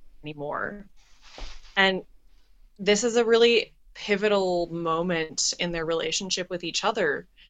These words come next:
Hagrid makes them think about Hermione as a full person and not just a brain. And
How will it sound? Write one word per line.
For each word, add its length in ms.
Hagrid 680
makes 360
them 180
think 180
about 200
Hermione 840
as 540
a 80
full 380
person 580
and 180
not 160
just 240
a 60
brain. 760
And 360